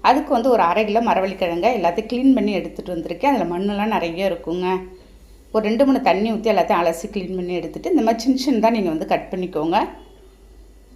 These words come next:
கட் பண்ணிட்டு ஃபஸ்ட்டு இப்ப நம்ம அந்த தோலை எல்லாத்தையும் ரிமூவ் பண்ணி எடுத்துடலாம். இந்த மரவள்ளி கிழங்குல அவ்வளோ தூரம் மாவு சத்துலாம் நிறையவே இருக்குங்க. உங்க டிஃப்ரெண்ட்டாக நீங்க இந்த மாதிரி ரெசிபி ரெடி பண்ணி சாப்பிட்டு பாருங்களேன், சூப்பரா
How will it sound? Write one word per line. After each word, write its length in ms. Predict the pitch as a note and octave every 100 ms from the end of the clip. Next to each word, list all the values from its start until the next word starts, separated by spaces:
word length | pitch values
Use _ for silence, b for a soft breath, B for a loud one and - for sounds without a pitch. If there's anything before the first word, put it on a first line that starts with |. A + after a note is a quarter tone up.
| - - - - - - - - -
கட் 160 | A#3+ A#3+
பண்ணிட்டு 260 | C#4+ A3 D4
ஃபஸ்ட்டு 300 | G3 - B3
இப்ப 140 | A#3+ F#3+
நம்ம 140 | F3
அந்த 100 | E3 E3 A3+
தோலை 240 | B3 C#4 G3
எல்லாத்தையும் 320 | E3 F3+ F#3
ரிமூவ் 220 | F3+ F#3 F#3
பண்ணி 160 | F3 F3+ E3
எடுத்துடலாம். 480 | - D#3+ D#3 B3+ - - - - - - - - - - - - - - - - - - - - - - - - - - - - - - -
இந்த 100 | A3 B3+
மரவள்ளி 300 | G#3 A#3 A#3
கிழங்குல 320 | G#3+ F#3+ F#3 F#3
அவ்வளோ 220 | - G#3 G#3
தூரம் 200 | F3+ F#3
மாவு 180 | F3 F#3
சத்துலாம் 360 | F3+ - F3 F3+
நிறையவே 400 | E3+ F3+ F3 F3+ F3+
இருக்குங்க. 360 | - D#3 F3 E3+ E3+ -
உங்க 140 | G3+ G3+
டிஃப்ரெண்ட்டாக 420 | A3 B3+ A#3+ B3+
நீங்க 120 | A3 F3
இந்த 120 | E3+
மாதிரி 140 | F#3 F#3
ரெசிபி 280 | E3+ - F#3
ரெடி 140 | E3+ F#3
பண்ணி 180 | E3+ F3
சாப்பிட்டு 260 | F#3 - F#3 F3
பாருங்களேன், 360 | E3 E3+ E3+ -
சூப்பரா 420 | A3+ A3 G3 G3